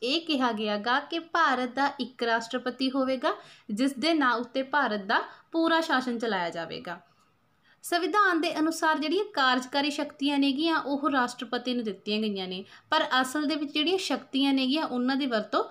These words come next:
ਪ੍ਰਧਾਨ ਮੰਤਰੀ ਕਰਦਾ ਗਾ। ਅੱਗੇ ਗੱਲ ਕਰਦੇ ਆਂਗੇ ਆਰਟੀਕਲ ਤਰਵੰਜਾ ਦੀ।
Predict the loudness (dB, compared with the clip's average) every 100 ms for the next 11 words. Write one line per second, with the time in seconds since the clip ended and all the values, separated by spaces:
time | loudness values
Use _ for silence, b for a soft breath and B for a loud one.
0 | B B -2 0 4 4 4 2 0 -2
1 | -2 -6 -4 -8 -8 -14 _ _ _ _
2 | _ _ _ _ _ _ _ _ _ _
3 | b b b b b b 0 2 2 2
4 | 2 2 0 0 0 0 -2 0 -2 0
5 | -4 -4 -2 -2 -2 -4 -2 -4 -2 -4